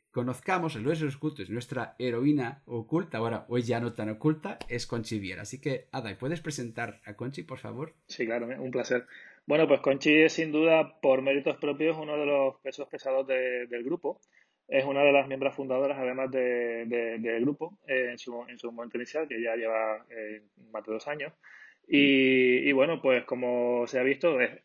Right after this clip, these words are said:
Speaker 2: placa negra. Evidentemente no solo ha patrocinado a estos miembros que,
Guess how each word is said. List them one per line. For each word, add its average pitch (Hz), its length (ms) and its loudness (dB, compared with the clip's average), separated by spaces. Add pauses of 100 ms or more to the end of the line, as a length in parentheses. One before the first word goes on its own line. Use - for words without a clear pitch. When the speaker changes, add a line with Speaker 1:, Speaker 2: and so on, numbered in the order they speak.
Speaker 2:
placa 135 240 4
negra. 175 380 0
Evidentemente 131 580 -2
no 135 80 -4
solo 135 220 0
ha 131 40 -2
patrocinado 135 600 -4
a 123 40 -2
estos 123 240 -4
miembros 135 460 -4
que, 127 80 -4